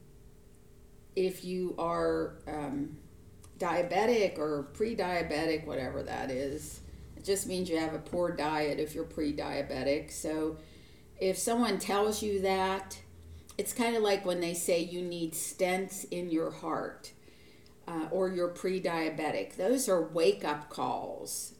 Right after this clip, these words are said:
"I gotta change something." How many people do you know actually go ahead and change?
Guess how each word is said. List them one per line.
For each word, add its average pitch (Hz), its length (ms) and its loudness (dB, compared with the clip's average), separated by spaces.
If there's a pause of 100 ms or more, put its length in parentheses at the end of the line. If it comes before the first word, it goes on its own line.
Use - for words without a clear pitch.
"I 180 140 -2
gotta 214 240 2
change 196 500 -2
something." - 720 -4 (880)
How 220 140 -2
many 247 200 6
people 220 380 2
do 202 80 0
you 202 100 2
know 190 300 4
actually 185 520 2
go 170 240 2
ahead 175 260 0
and 160 200 0
change? - 760 -4